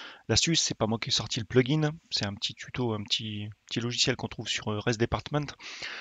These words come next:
Euh, je trouve que c'est bien qu'on dit de faire un tuto, de, de no-, nommer ses, ses sources. Je trouve ça, euh,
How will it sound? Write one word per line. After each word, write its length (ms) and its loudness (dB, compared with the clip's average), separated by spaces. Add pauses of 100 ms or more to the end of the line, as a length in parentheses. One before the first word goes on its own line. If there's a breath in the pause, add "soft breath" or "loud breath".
(300 loud breath)
Euh, 140 -2
je 80 4
trouve 160 4
que 100 -2
c'est 140 2
bien 220 0
qu'on 480 -4
dit 160 -4
de 80 -2
faire 180 -2
un 80 0
tuto, 240 -2
de, 360 0
de 180 -2
no-, 180 -2 (140)
nommer 240 0
ses, 240 0
ses 160 -2
sources. 260 -2
Je 80 0
trouve 140 -4
ça, 320 2
euh, 180 -2